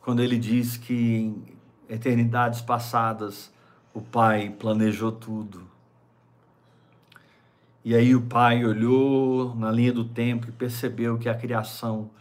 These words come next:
iria cair e se desviar. E o filho entra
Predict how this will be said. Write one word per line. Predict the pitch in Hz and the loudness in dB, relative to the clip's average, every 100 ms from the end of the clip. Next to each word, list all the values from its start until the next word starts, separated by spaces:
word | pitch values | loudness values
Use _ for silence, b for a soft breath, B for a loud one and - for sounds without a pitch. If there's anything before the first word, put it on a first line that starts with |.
| b b b b - | b b b b -8
iria | 110 110 117 113 - - - _ _ _ - | -2 2 2 2 -2 -14 -20 _ _ _ -6
cair | 107 113 117 113 117 117 | 4 6 6 4 2 -2
e | 120 | -6
se | - 110 | -10 -8
desviar. | 113 110 101 101 113 110 110 110 - _ b b b b b b - | -4 -4 -6 -8 -4 -2 -4 -6 -14 _ b b b b b b -4
E | 117 | -2
o | 120 | 0
filho | 120 139 131 123 | -2 0 0 2
entra | 117 131 135 - 110 101 | 2 0 -2 -4 -6 -6